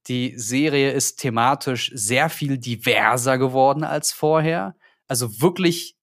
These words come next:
Zeitgeist divers, kritisch und spannend auch, was den Blick der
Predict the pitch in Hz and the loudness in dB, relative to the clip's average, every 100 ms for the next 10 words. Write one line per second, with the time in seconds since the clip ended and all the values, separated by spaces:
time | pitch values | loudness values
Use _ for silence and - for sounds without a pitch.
0 | _ - - 139 208 - - 170 208 202 | _ -6 2 2 2 -4 0 2 2 -4
1 | - _ 185 175 180 202 208 - - _ | -12 _ -4 0 0 0 -2 -4 -8 _
2 | _ _ - 170 180 185 - - - _ | _ _ 0 0 2 0 -2 -6 -10 _
3 | _ _ _ 143 147 - - - 165 185 | _ _ _ 0 0 -4 -6 0 2 2
4 | 196 160 170 165 - _ 139 156 - - | 0 2 0 0 -12 _ -4 -2 -2 -6
5 | _ _ 147 131 143 165 - - _ - | _ _ -6 -2 -4 -4 -14 -20 _ -2
6 | 127 123 - | 0 0 -4